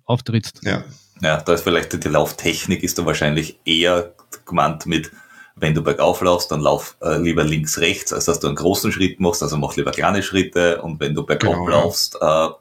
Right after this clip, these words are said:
Speaker 3: also da ist die Bergablauftechnik im Sinne von, wie laufe ich bergab, ohne dass es mich, äh, irgendwie am Zinken prackt, äh,
Speaker 2: Ja.
Speaker 3: wichtiger, <laughs> als wie schaut der Schritt dabei aus.
Speaker 2: Auf alle Fälle,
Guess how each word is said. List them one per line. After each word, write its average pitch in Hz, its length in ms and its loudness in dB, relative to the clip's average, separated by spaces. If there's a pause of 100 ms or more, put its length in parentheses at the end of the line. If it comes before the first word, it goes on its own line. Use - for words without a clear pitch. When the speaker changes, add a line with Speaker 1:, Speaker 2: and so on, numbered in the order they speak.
Speaker 3:
also 110 240 2 (100)
da 98 60 2
ist 92 100 0
die - 60 2
Bergablauftechnik - 1120 -2
im 92 80 -2
Sinne 92 320 2
von, 78 260 0 (380)
wie 92 240 -4
laufe - 320 2
ich - 80 -6
bergab, - 420 0
ohne 92 220 2
dass 78 180 0
es - 180 -4
mich, 87 380 -2
äh, 85 340 2 (300)
irgendwie 90 340 2
am 80 160 -2
Zinken 110 380 -2
prackt, - 420 -2 (400)
äh, - 40 -2
Speaker 2:
Ja. 90 420 2 (220)
Speaker 3:
wichtiger, 117 880 0
<laughs> - 0 -
als 104 320 0
wie 101 80 -2
schaut - 280 0
der 87 100 2
Schritt 90 280 -2
dabei - 260 0
aus. - 160 -2
Speaker 2:
Auf 110 160 2
alle 98 200 2
Fälle, 107 320 -2